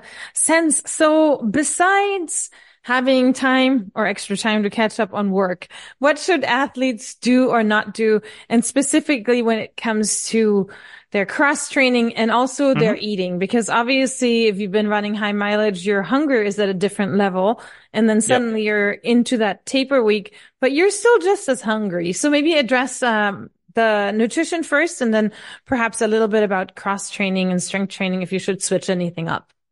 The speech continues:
Speaker 2: Sure. Yeah. So, um, nutrition, um,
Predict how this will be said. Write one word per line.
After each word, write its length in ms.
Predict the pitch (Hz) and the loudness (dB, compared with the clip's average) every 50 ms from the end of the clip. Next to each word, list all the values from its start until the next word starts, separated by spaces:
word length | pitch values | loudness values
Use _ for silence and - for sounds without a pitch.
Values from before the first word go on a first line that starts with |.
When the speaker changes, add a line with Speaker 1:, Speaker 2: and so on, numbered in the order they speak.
| _ _ _ _ _ _ _ _ _ _ _ _ _ _ _ _ _ _ _ _ _ _ _ _ _ _ _ _ _ | _ _ _ _ _ _ _ _ _ _ _ _ _ _ _ _ _ _ _ _ _ _ _ _ _ _ _ _ _
Speaker 2:
Sure. 360 | - - 175 143 - - - _ _ _ _ | -4 0 0 0 0 -2 -16 _ _ _ _
Yeah. 220 | 165 160 135 113 - _ | 2 2 2 0 -6 _
So, 680 | _ - - - 170 156 156 156 151 151 151 143 143 131 123 - _ _ _ _ _ _ _ _ _ - 117 - - - _ _ | _ -12 -4 0 2 4 4 6 6 4 4 4 2 0 -4 -12 _ _ _ _ _ _ _ _ _ -18 -16 -16 -16 -20 _ _
um, 420 | 120 143 143 139 135 131 131 - - _ _ _ _ _ _ _ _ _ _ _ _ _ _ | -2 0 0 0 0 -2 -6 -8 -10 _ _ _ _ _ _ _ _ _ _ _ _ _ _
nutrition, 640 | - 143 - - 180 185 - - 214 196 185 160 - - - | -10 -8 -2 0 0 0 2 0 0 0 0 -2 -4 -4 -2
um, 520 | 143 139 139 135 135 131 127 120 113 | 0 0 2 0 0 -2 -2 -4 -6